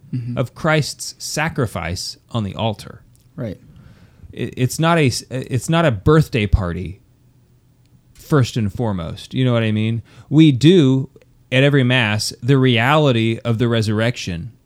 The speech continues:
Speaker 2: is also what is also part of it,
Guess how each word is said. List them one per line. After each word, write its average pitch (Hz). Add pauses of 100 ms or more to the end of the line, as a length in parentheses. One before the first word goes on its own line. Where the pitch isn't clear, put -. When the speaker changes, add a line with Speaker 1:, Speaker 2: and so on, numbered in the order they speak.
(300)
Speaker 2:
is 151
also 139
what 120 (300)
is 120
also 123
part 143
of 104
it, -